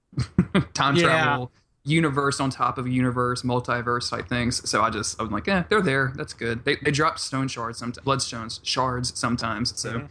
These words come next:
Speaker 1: that's good.
Speaker 2: Yeah.
Speaker 3: Yeah. <laughs> My, I mean, my, my closest reckoning is no less of a cop out. It's just, oh, because old ones or because, you know, dream, right?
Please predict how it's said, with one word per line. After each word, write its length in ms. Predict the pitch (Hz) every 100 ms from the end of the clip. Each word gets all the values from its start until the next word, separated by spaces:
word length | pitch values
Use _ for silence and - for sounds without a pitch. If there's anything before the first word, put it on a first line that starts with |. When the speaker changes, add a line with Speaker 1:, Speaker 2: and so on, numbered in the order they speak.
| - - - - - _ _ -
Speaker 1:
that's 200 | 131 -
good. 120 | 151
Speaker 2:
Yeah. 240 | 139 127 - _ -
Speaker 3:
Yeah. 180 | 226 87 151 - 156
<laughs> 260 | - -
My, 120 | 127 147
I 40 | 135
mean, 300 | 127 123 147 - -
my, 300 | 175 147 147 143
my 160 | 143
closest 400 | - 147 143 -
reckoning 460 | 131 - 120 117 117
is 640 | 110 104 101 98 92 -
no 300 | 131 110 107
less 200 | 104 95
of 60 | 107
a 80 | 98
cop 300 | 110 98 104
out. 300 | 95 95 -
It's 200 | 113 104
just, 340 | - 107 98 - _
oh, 260 | 175 123 95 -
because 380 | 120 110 104 98
old 220 | 95 87
ones 380 | - 117 - -
or 180 | 113 104
because, 680 | 101 - 104 95 92 82 - _ _ -
you 100 | 95
know, 140 | 92 82
dream, 500 | 107 101 95 117 160 _ -
right? 300 | 101 95